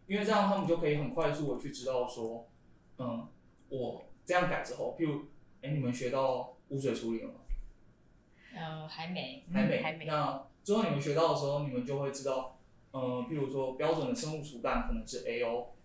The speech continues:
Speaker 1: 或者是A two O，那还有多段A O这种东西。当我们在改建之前，我们其实并没有办法很有效的去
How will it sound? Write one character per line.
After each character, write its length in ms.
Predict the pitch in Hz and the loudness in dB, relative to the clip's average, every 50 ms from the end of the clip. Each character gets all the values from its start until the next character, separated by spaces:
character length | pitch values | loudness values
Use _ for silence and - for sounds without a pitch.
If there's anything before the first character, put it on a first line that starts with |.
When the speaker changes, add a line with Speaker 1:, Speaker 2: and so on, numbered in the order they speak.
| - - | -8 -4
Speaker 1:
或 160 | 143 123 117 | -2 0 0
者 80 | 110 | 0
是 280 | - - 117 117 113 117 | -2 -4 -6 -8 -6 -4
A 140 | 120 120 120 | -4 -4 -4
two 240 | - - 123 113 110 | -4 -6 -4 -4 -2
O， 260 | 110 107 107 - - - | -2 -4 -6 -8 -12 -14
那 300 | - 127 123 131 - - - | -12 -10 -8 -8 -8 -10 -8
还 60 | 120 | -6
有 100 | 117 113 | -6 -6
多 180 | 113 - 123 127 | -4 -4 -4 -2
段 180 | 135 127 123 113 | 0 0 0 2
A 140 | 117 117 | 2 2
O 60 | 117 120 | 0 0
这 60 | 120 | -2
种 180 | 120 113 - - | -4 -6 -8 -10
东 180 | 107 110 113 | -12 -12 -14
西。 200 | - - - - - - _ - - - - - - - - | -14 -16 -16 -18 -20 -20 _ -20 -20 -20 -20 -20 -20 -6 0
当 200 | 190 208 214 196 | 4 6 6 8
我 60 | 170 | 6
们 140 | 147 139 135 | 6 4 4
在 260 | 165 165 160 160 156 | 4 4 4 4 4
改 200 | - 131 127 - | 2 2 2 4
建 160 | 151 147 147 | 2 2 2
之 100 | 139 139 | 0 -2
前， 160 | 135 143 135 | -4 -4 -2
我 60 | 123 123 | -2 -2
们 260 | 123 117 - - - | -2 -2 -4 -6 -8
其 140 | - 151 139 | -6 -4 -2
实 220 | - 151 143 147 | -2 -2 -2 -2
并 120 | 185 175 | -2 0
没 60 | 165 151 | 2 2
有 100 | 135 117 | 4 4
办 220 | 143 143 - 127 | 4 2 2 2
法 140 | 123 - - | 0 -2 -4
很 100 | 254 143 | -4 -2
有 160 | 139 131 123 | -2 0 0
效 180 | 139 139 123 123 | 2 2 2 2
的 120 | - | 2
去 0 | - | -2